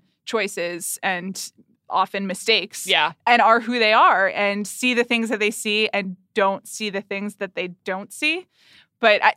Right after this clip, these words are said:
Speaker 1: I guess it's just 'cause it's a six hundred page book that I expected <laughs> there to be some sort of,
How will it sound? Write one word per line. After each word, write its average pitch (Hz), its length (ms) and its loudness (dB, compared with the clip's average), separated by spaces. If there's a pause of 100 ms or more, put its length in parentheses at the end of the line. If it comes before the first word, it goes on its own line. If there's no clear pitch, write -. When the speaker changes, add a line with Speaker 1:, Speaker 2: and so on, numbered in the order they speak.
Speaker 1:
I 254 120 6
guess 320 240 4
it's 381 160 0
just - 180 -6
'cause 247 160 -2
it's 233 140 -6
a 220 60 -6
six 226 220 -6
hundred 202 280 -2
page 190 240 -6
book - 240 -4
that 185 100 -2
I 339 80 4
expected 254 580 -4
<laughs> - 20 0
there 247 180 2
to 247 80 -2
be 233 180 -6
some 359 300 -10
sort 262 400 0
of, 254 160 2